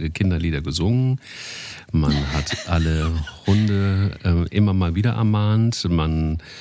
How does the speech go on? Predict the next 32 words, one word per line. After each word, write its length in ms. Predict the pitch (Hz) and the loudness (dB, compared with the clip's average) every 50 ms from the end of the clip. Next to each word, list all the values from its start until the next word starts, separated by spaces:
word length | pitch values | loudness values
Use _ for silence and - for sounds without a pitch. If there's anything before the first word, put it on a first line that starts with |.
| - - - - - - - - | -18 -18 -18 -20 -20 -20 -14 -8
ähm, 360 | - 82 80 76 76 82 73 - | -4 -2 -2 0 -2 -2 -4 -6
ähm, 460 | - 62 82 82 78 73 73 73 - - - | -6 -4 -2 -2 -2 -2 -4 -4 -6 -6 -6
ähm, 320 | - 82 78 73 69 65 | -6 -4 -4 -4 -4 -6
ist, 320 | - - - 87 - - - | -8 -6 -4 -2 -2 -2 -2
äh, 380 | 67 62 73 69 85 - - 87 85 - - - - - - - - 92 - | -4 -4 -4 -4 -6 -6 -6 -6 -8 -8 -10 -14 -14 -12 -12 -12 -12 -10 -6
tatsächlich 500 | - 90 87 - 92 92 - 90 85 - | -4 -4 -2 -2 -2 -2 -2 -2 -4 -2
einfach 240 | 82 82 - 87 80 | -4 -4 -4 -4 -6
auch 120 | 85 82 | -6 -4
das 120 | - 85 85 | -4 -2 0
Nervenkostüm. 600 | 87 92 - - 101 87 98 92 - - 92 90 | 0 0 0 -2 -4 -2 -4 -4 -4 -2 -2 0
Man 100 | 90 85 | 2 2
hat 120 | 104 107 | 2 0
auch 120 | - 101 - | 0 -2 -4
vielleicht 380 | - - 87 95 90 - - | -4 -2 0 0 0 0 0
wenig 220 | 110 120 143 143 - | 0 0 0 0 0
geschlafen, 520 | - 131 - 95 82 82 80 82 90 85 | -2 -2 0 0 0 0 0 0 -2 -2
noch 140 | 80 80 82 | -2 -2 -2
mit 120 | - 85 104 | -2 -2 -2
on 120 | 101 92 | -2 -2
top. 280 | - - 107 107 - - - - - - - - - - - _ | -2 -2 -2 -4 -4 -8 -20 -18 -18 -16 -16 -16 -16 -18 -8 _
Und 140 | - 113 113 | -2 0 2
man 140 | 117 117 85 | 2 0 0
ist 120 | 107 - | 0 0
lange 220 | - 82 82 90 92 | 0 2 2 2 2
unterwegs. 720 | 85 87 87 87 80 73 76 73 73 78 80 - - - | 2 0 0 0 0 0 0 -2 -2 -2 -4 -6 -6 -4
Also 240 | - 92 - 95 92 | -4 -2 0 0 0
es 100 | 85 - | 0 0
sind 200 | - 95 - - - | -2 -2 -4 -2 0
alle 520 | 104 113 120 123 117 110 107 107 101 - - - _ _ _ - - | 0 2 2 2 2 0 -2 -4 -4 -8 -12 -16 _ _ _ -18 -14
Faktoren 680 | - - - - - - 98 92 92 92 92 90 90 90 | -8 -6 -6 -4 -2 0 0 2 2 2 2 2 0 0
ziemlich 280 | - - 87 85 80 - | 0 0 0 0 0 -2
ungünstig. 600 | - 69 71 69 71 - - - - 87 78 | -6 -8 -8 -8 -8 -12 -12 -14 -14 -14 -16